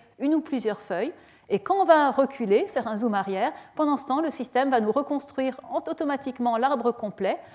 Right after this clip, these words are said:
en dupliquant, en fait, les éléments qui ont été dessinés. Donc en dupliquant les détails, en transférant les styles de distribution des sous-branches aux, aux, aux autres groupes de branches qui n'ont pas été détaillés.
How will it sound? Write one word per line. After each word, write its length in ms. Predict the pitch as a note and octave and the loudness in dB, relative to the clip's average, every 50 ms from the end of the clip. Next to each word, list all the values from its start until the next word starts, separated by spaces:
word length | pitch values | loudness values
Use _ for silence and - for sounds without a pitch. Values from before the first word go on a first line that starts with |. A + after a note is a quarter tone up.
| - - - - - - | -20 -20 -20 -20 -14 -4
en 160 | - G#3 G#3 G#3 | 0 2 4 4
dupliquant, 640 | A3 E4 E4 - E4 E4 E4 E4 E4+ E4 D#4 D4+ C4+ | 4 4 2 2 0 0 0 0 0 0 0 0 -2
en 60 | - | 0
fait, 240 | - B3+ B3+ B3+ B3+ | 0 0 0 2 2
les 180 | A#3 G#3 F#3+ | 0 2 4
éléments 320 | G#3+ G#3+ A3 G#3+ A3 A3+ A3+ | 4 4 4 4 2 0 -2
qui 120 | - - | -4 -6
ont 80 | G3+ G3 | -6 -4
été 180 | F#3+ - G3+ | -2 -2 0
dessinés. 480 | F3 F#3+ F#3+ F3+ - - F#3 F#3 A#3 - - - - _ _ _ - - _ _ | 0 0 -2 -4 -6 -8 -6 -6 -6 -6 -8 -14 -20 _ _ _ -20 -20 _ _
Donc 160 | G3+ F#3+ - | -4 -2 0
en 80 | G3 F#3+ | 2 2
dupliquant 460 | G3+ D#4+ D#4+ - E4+ D#4+ - D4 C#4 | 2 2 2 2 0 0 2 2 4
les 120 | B3+ A#3 | 4 4
détails, 520 | G3+ G#3 G#3 G#3 - F#3+ G3 A3+ C#4 E4 - | 4 4 2 2 2 2 2 2 2 2 -2
en 80 | A3 | -4
transférant 600 | G#3+ - - F4+ - - - E4 D#4 - D#4 D4+ C#4+ | -2 0 2 2 2 2 0 -2 0 2 2 2 2
les 120 | B3+ A#3+ | 2 0
styles 300 | A#3+ - - C#4+ C#4+ B3+ | 0 -2 -2 -2 0 0
de 60 | B3 | 0
distribution 680 | G#3+ A3+ A3+ - - A#3 G3+ A3 A3 - - B3+ B3 A#3 | -2 -2 -4 -6 -6 -6 -6 -4 -6 -4 -4 -4 0 2
des 100 | G#3+ G#3 | 2 0
sous-branches 640 | G#3+ - A#3 G3+ G#3+ A3+ A#3 A#3+ A#3+ A#3 - - - - - - | 0 -2 -4 -2 0 2 2 2 0 -2 -4 -10 -16 -20 -2 4
aux, 100 | - B3+ | 6 8
aux, 600 | B3 A#3+ A#3+ - - A3+ A3 A3 G#3+ G#3+ - G#3+ | 10 10 8 8 6 6 6 6 6 6 6 6
aux 160 | G#3+ G3+ A#3 | 4 6 4
autres 240 | C#4+ C#4 - - A#3 | 2 2 0 0 -2
groupes 240 | G3+ - A#3+ G#3 | 0 -2 0 2
de 80 | G#3 A3 | 2 2
branches 320 | F#3+ G3+ A3+ A#3+ A#3 - | 2 0 -2 -2 -2 -4
qui 100 | - - | -6 -6
n'ont 140 | G3+ F#3+ F#3+ | -6 -4 -4
pas 160 | F#3 G#3 G3 | -2 -2 -2
été 180 | G3 F#3+ - G#3 | -2 -2 -2 0
détaillés. 500 | F3+ F#3+ F#3 F#3+ F#3+ E3+ E3 F3+ B3+ | 0 0 0 0 -4 -2 0 0 0